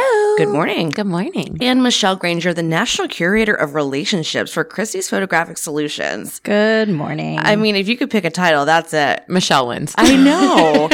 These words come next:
Speaker 2: <laughs>
Speaker 1: We're like basic bees over here. She's like, "I'm just the National Curator of Relationships. Don't worry.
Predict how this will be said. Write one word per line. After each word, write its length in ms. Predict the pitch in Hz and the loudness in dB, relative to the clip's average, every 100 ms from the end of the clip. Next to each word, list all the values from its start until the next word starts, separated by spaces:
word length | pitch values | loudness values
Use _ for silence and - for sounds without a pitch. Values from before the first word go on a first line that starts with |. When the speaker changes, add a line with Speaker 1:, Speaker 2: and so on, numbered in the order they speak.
| 285 415 - | 0 0 0
Speaker 2:
<laughs> 300 | 539 - - | -4 -8 -4
Speaker 1:
We're 140 | 226 | 0
like 160 | 302 226 | 0 2
basic 380 | 190 190 190 180 | 0 -2 -4 -4
bees 240 | 160 156 | -4 -2
over 180 | 151 156 | -2 -2
here. 260 | 156 151 | 0 0
She's 140 | 160 175 | 0 -2
like, 80 | 214 | -2
"I'm 160 | 254 311 | 0 -2
just 160 | 359 | -2
the 80 | 370 | 0
National 360 | 269 226 - 226 | 2 2 0 0
Curator 420 | 233 202 185 175 | 2 2 2 0
of 60 | 160 | 0
Relationships. 760 | 156 151 147 143 156 156 - | -2 -2 -6 -4 -2 -2 -2
Don't 160 | 196 170 | -2 0
worry. 400 | 147 143 156 | 2 2 0